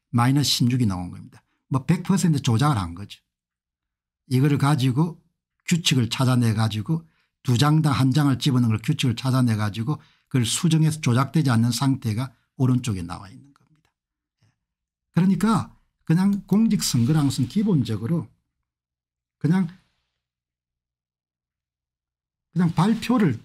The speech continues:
좀 뻥튀기 하고 그냥 거기에서 사전투표율을 그냥 올린 다음에 위조투표지 만들어 그냥 쑤셔 넣으면 그냥 끝나는 겁니다.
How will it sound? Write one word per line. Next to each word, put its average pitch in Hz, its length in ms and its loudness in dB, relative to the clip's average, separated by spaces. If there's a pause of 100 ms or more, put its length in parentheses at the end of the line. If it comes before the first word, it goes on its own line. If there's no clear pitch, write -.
좀 165 260 -2
뻥튀기 180 420 0
하고 180 480 -2 (420)
그냥 143 260 2
거기에서 180 420 2
사전투표율을 151 800 0
그냥 117 240 0
올린 165 300 2
다음에 127 320 0
위조투표지 127 640 0
만들어 110 320 0
그냥 120 180 0
쑤셔 - 320 -2
넣으면 143 260 2
그냥 113 220 -2
끝나는 147 400 0
겁니다. - 220 -20